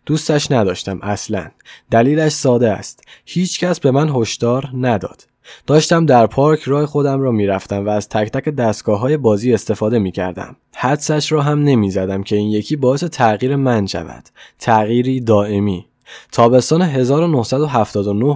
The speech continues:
بود و من هشت ساله بودم. پارک آنقدر داغ بود که احساس می‌کردم کفش‌های مارک ونس دارند در پاهایم ذوب می‌شوند.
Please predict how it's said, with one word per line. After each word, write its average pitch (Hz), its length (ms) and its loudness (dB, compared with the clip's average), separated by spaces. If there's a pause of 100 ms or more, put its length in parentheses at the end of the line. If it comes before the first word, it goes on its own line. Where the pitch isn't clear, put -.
(100)
بود 143 260 -4
و 107 120 2
من 127 160 0
هشت 113 280 -2
ساله 110 260 2
بودم. 85 340 -6 (460)
پارک 151 420 2
آنقدر 123 600 0
داغ 127 320 0
بود 139 260 -4
که 113 180 2
احساس 131 400 -4
می‌کردم 123 520 -2
کفش‌های 131 720 -2
مارک 135 500 0 (140)
ونس 143 540 -2 (540)
دارند 123 440 2
در 113 180 4
پاهایم 127 460 0
ذوب 120 320 0
می‌شوند. 92 540 -8